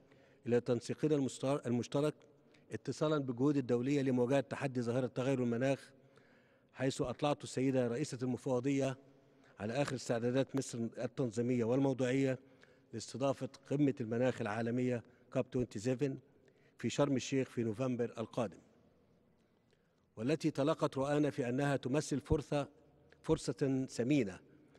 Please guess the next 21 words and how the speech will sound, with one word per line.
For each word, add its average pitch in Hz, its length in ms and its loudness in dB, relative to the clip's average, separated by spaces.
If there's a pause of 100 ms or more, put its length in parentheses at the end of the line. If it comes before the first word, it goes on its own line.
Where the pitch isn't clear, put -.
(140)
على 123 140 0
المجتمع 123 460 0
الدولي 127 580 2 (1120)
العمل 147 360 2
بجدية 143 480 2
لاغتنامها 127 880 0 (120)
من 117 160 -2
أجل 139 180 -2
التوافق 127 500 0 (580)
على 117 180 0
خطوات 143 380 0
تنفيذية 131 800 0
ملموسة 123 720 0 (720)
على 113 180 0
كافة 151 400 2
محاور 139 520 0 (520)
عمل 131 300 0
المناخ 127 380 0
الدولي، 113 400 0 (800)
وبما 131 260 2
يعطي 147 540 2